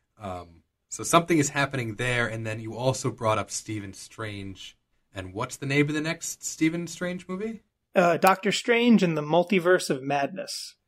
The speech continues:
Speaker 1: And if you turn Multiverse of Madness into an anagram?
Speaker 2: It's mom.
Speaker 1: Right? <laughs>
Speaker 2: Yeah. So <laughs>
Speaker 1: Very strange, yeah.
Speaker 2: Hey, it could be. It's very Doctor Strange.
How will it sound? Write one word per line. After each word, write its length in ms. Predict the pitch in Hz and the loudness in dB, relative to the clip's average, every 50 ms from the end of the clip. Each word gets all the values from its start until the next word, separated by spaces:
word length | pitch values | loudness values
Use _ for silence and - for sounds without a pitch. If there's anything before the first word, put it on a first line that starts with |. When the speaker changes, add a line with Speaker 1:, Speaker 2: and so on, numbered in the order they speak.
| _ _ _ _ _ - | _ _ _ _ _ -8
Speaker 1:
And 280 | 113 110 107 104 - - | -8 -8 -8 -10 -12 -10
if 220 | 120 110 101 - | -10 -10 -10 -8
you 120 | - 117 113 | -10 -12 -10
turn 340 | - - - 131 131 127 127 | -10 -6 -2 -2 -2 -2 -2
Multiverse 580 | 120 123 131 - 143 131 135 135 135 131 - | -4 -6 -6 -4 -4 -2 0 -2 -2 -2 -4
of 140 | 139 113 - | -8 -8 -4
Madness 440 | 123 123 127 131 131 135 135 131 - | -2 0 0 0 0 -2 -4 -4 -6
into 300 | - 123 120 - 120 117 | -8 -8 -10 -10 -10 -10
an 80 | 113 | -10
anagram? 720 | 107 107 113 123 135 135 135 143 147 156 165 180 196 208 196 _ _ _ _ _ _ _ _ - - - _ _ _ _ _ _ _ - | -8 -8 -6 -6 -6 -4 -2 -2 -2 -2 -2 -4 -6 -8 -10 _ _ _ _ _ _ _ _ -20 -20 -20 _ _ _ _ _ _ _ -6
Speaker 2:
It's 320 | 160 143 139 - - - - - | -6 -6 -6 -8 -10 -10 -10 -12
mom. 540 | 147 139 131 131 147 160 156 135 117 104 - - _ _ _ _ _ _ _ _ | -12 -10 -6 -4 -4 -2 -2 -4 -6 -8 -12 -16 _ _ _ _ _ _ _ _
Speaker 1:
Right? 440 | 101 104 107 117 139 156 170 165 - - - - | -4 2 4 6 8 8 8 6 2 -2 0 0
<laughs> 120 | 160 147 | 0 2
Speaker 2:
Yeah. 520 | - 190 - 170 196 175 147 131 - - - - 190 - _ _ _ _ _ _ _ _ - | 2 0 2 4 2 2 2 2 -2 -4 -4 -6 -12 -12 _ _ _ _ _ _ _ _ -4
So 320 | - - 185 165 156 185 196 | 4 6 6 8 8 6 4
<laughs> 40 | |
Speaker 1:
Very 460 | 160 117 120 170 170 143 - 185 180 - | 4 2 2 2 2 6 6 6 6 8
strange, 560 | - 208 180 131 117 110 98 92 87 87 101 | 6 2 4 6 4 4 4 0 -6 -10 -8
yeah. 180 | 104 98 90 | -8 -8 -4
Speaker 2:
Hey, 220 | 85 - 247 262 233 | 2 4 4 4 4
it 100 | 180 - | 4 4
could 200 | - 240 226 202 | 4 2 4 4
be. 260 | 254 - 294 247 214 | 2 4 4 4 4
It's 140 | 190 - - | 2 0 2
very 240 | - 175 175 185 175 | 4 6 6 6 6
Doctor 320 | 175 175 190 190 - 190 | 6 4 4 4 2 0
Strange. 440 | - - - 123 120 123 123 - | 0 0 -4 -6 -8 -8 -10 -14